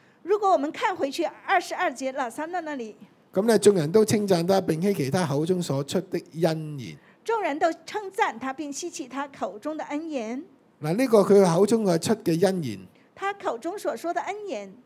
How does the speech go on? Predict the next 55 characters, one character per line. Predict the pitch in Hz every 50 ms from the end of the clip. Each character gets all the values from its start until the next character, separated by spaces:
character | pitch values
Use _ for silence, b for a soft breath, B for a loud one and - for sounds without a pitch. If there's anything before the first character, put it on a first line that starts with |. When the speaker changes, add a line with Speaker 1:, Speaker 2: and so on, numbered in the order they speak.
| _ _ _
Speaker 2:
嗱， | 143 151 165
你 | 196 196 196
見 | 190 190
到 | 185 196
呢 | 202 220 220
度 | 196 170 175
呢， | 202 190
喺 | 170 175 175
第， | 180 180 160 151 151 147
喺 | 147 175 202
拿 | 185 147 135
撒 | 135 151 151 147
勒 | 147 139
佢 | - 151 147
裏 | 147 147
邊 | 139 139
呢， | 151 175
佢 | 170 - 147
係 | 143 135 131
冇， | 127 120 120 131 139 139 135 143
呃， | 98 120 120 117 113 117
醫 | 143 165 165
治 | 160 - 123 117
趕 | - 107 107 127 135
鬼 | 135 101
嘅， | 98 117 123 117
呢 | 113 123 123
度 | 113
冇 | 104 101 101 104 92 -
描 | 90 98 85 82
述 | - - 80 -
到。 | 95 92 85 - - _ _ _
Speaker 1:
呃， | 233 285 277 277
在 | 277 370 359 370
拿 | 370 381 302 269
撒 | 277 403 403
勒 | 403 415 403 339
的 | 302 269
時 | 269 294 294
候， |
他 | 285 294 311 311
沒 | 311 320
有 | 320 277
醫 | 277 294 330 330
治 | 330 294 262
趕 | - 240 214 226 247
鬼。 | 247 254 233 196 160 - _ _ _ _ _ b b b b b b
Speaker 2:
咁 | - 196 233
但 | 220 175 170 165
係 | 170 175
喺 | 170 170 170 196 233 226
呢 | 220
一 |
度 | 214 - 160 170
呢， | 190 202 190